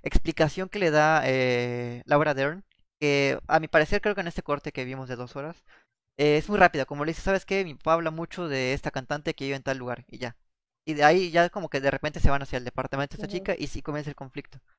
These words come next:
Speaker 1: En el, este corte con, con escenas adicionales, bueno, explican un poco más a detalle el cómo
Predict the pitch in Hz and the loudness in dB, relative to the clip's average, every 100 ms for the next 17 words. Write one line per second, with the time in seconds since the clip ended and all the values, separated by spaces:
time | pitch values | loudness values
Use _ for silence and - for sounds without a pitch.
0 | _ _ _ _ 175 180 190 202 202 185 | _ _ _ _ -2 0 0 0 -2 -2
1 | 185 185 - 143 139 139 131 151 147 147 | -2 -4 -4 -8 -6 -10 -10 -8 -4 -4
2 | 135 147 143 160 143 127 - 156 160 151 | -6 -6 -4 -4 -8 -10 -8 -6 -6 -10
3 | 160 147 - 147 - 139 143 131 147 143 | -6 -6 -4 -6 -6 -4 -6 -6 -10 -8
4 | 135 | -8